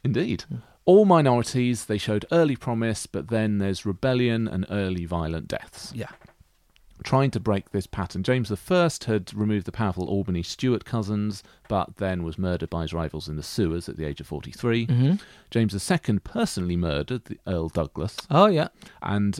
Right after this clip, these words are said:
Speaker 1: seemed to be very successful until he got blown up by his own cannon at the age
Speaker 2: Yes.
Speaker 1: of twenty-nine.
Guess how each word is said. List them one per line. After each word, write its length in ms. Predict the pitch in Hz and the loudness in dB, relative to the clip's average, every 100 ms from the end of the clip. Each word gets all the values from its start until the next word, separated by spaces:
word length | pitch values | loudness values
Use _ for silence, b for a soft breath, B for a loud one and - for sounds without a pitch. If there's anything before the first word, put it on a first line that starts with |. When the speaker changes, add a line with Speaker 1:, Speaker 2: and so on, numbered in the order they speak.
| - | -6
Speaker 1:
seemed 240 | - 170 | -2 -2
to 60 | 123 | 0
be 60 | |
very 220 | 113 190 214 | 0 0 0
successful 640 | 143 - 123 - 113 101 | -2 0 -2 0 -2 0
until 240 | 92 - 101 | -2 -2 -4
he 80 | |
got 220 | 98 101 - | -2 -4 -2
blown 220 | 98 92 | 0 0
up 120 | 80 | -2
by 100 | 90 | -2
his 100 | 87 | 0
own 140 | 92 85 | -2 -2
cannon 320 | 95 73 78 | -2 0 4
at 40 | |
the 140 | 120 110 | 6 6
age 60 | |
Speaker 2:
Yes. 180 | 110 - | 4 0
Speaker 1:
of 60 | - | -4
twenty-nine. 600 | 82 80 82 78 78 | -6 -2 -2 -2 -4